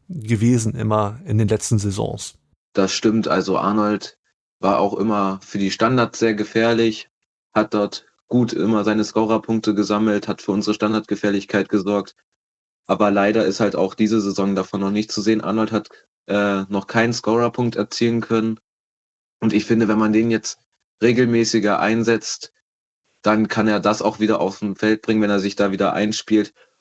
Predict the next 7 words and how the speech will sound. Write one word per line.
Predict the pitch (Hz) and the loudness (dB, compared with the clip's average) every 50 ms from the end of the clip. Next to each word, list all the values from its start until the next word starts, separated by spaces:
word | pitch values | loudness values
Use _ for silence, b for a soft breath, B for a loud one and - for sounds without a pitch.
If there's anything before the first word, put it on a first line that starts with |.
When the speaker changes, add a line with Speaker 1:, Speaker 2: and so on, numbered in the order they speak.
| _ _ - | _ _ 0
Speaker 2:
Aber | - 101 104 107 - | 0 2 2 2 4
auch, | - 110 110 104 - - | 4 2 2 0 0 0
äh, | 98 107 104 | 0 0 0
mental, | 104 104 101 101 92 - 107 104 113 117 - - | 0 0 0 0 0 2 2 2 4 2 2 2
äh, | 92 92 87 87 - - - | 2 0 0 0 -2 -4 -4
ist | - 95 - - - - - - - | -4 -4 -4 -6 -10 -14 -16 -8 -2
Arnold | - 98 104 107 107 104 98 - | 0 0 2 2 2 0 0 -2